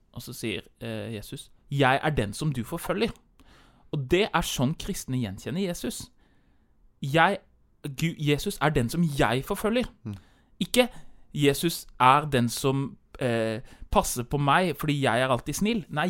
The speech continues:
Speaker 1: jeg innser at selv jeg som ikke, eh, altså, jeg, jeg kan ha mine problemer i livet, men det finnes alltid synd i mitt liv som jeg må vende meg bort fra, og Jesus viser meg at, at Jesus er, at Sokrates,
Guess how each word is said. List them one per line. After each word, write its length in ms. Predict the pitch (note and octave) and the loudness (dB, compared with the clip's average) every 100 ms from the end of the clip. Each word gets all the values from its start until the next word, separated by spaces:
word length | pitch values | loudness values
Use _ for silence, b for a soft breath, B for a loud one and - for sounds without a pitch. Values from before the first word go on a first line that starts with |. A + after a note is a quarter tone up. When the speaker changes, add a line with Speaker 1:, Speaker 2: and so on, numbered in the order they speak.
| C#3+ | 0
Speaker 1:
jeg 400 | D3 D3 G#3 G3+ - | 0 0 -2 -4 -4
innser 320 | C#3 - D3+ | -4 -4 -6
at 120 | E3+ | -4
selv 360 | - - G#3 G3 D#3+ | -4 -2 -2 -2 0
jeg 200 | C3 D3 | -2 -2
som 280 | E3+ E3 - - - _ - | -4 -4 -10 -20 -20 _ -12
ikke, 720 | - - F3 D#3+ D3+ C#3+ - _ | -12 -10 -2 0 2 0 -4 _
eh, 240 | - G2 - - | -18 -18 -10 -4
altså, 140 | E3 | -2
jeg, 180 | E3 D#3+ D#3 | 0 -2 -4
jeg 240 | D#3 E3 G#3 | 4 6 6
kan 140 | C4 | 2
ha 120 | F3+ | 4
mine 280 | F3 D#3 G#2 | 4 2 0
problemer 440 | - A#2+ A#2 A2 A#2+ | -2 -2 0 0 -2
i 40 | |
livet, 260 | B2 G3+ A#3 b b b b | -2 0 -2 b b b b
men 280 | D#3 E3 E3 - | 0 2 0 -2
det 100 | D#3+ | -4
finnes 160 | F3 E3 | 0 0
alltid 220 | C#3+ F#3+ | -2 -4
synd 280 | - - C#3+ | -6 -4 -4
i 40 | |
mitt 200 | D3+ - | -4 -4
liv 160 | D3+ E3 | -4 -4
som 140 | D3+ | -2
jeg 140 | C3 A#2+ | -2 -2
må 100 | C3 | -2
vende 180 | C3 B2 | -2 -2
meg 120 | B2 | -2
bort 180 | B2+ - | -6 -2
fra, 200 | F#3+ A3 B B | 0 0 B B
og 60 | - | 0
Jesus 360 | C#3+ B2+ D#3 D#3 | 2 2 -2 -4
viser 260 | D3+ - | -4 -2
meg 120 | A2 A#2 | 0 0
at, 200 | - - B B B - | -2 -16 B B B -12
at 120 | C3+ C3 | -4 -2
Jesus 220 | B2 B2 | -2 -2
er, 100 | - - b b b b | -4 -6 b b b b
at 220 | F3 E3+ | -6 -2
Sokrates, 640 | E3+ E3+ E3+ F3 A#3+ B3+ | 0 2 4 4 4 -2